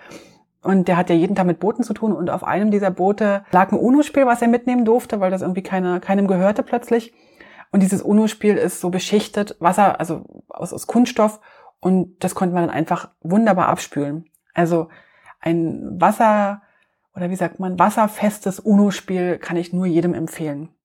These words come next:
Wir beobachten die Hunde beim Miteinander spielen und alles ist,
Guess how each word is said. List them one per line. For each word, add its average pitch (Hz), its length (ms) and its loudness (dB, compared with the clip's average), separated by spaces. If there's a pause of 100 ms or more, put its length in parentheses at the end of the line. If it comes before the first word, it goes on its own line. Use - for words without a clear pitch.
Wir 202 120 4
beobachten 214 520 2
die 196 100 2
Hunde 247 300 4
beim 202 320 2
Miteinander 196 480 2
spielen 247 460 0
und 185 200 -2
alles 196 220 2
ist, - 280 -8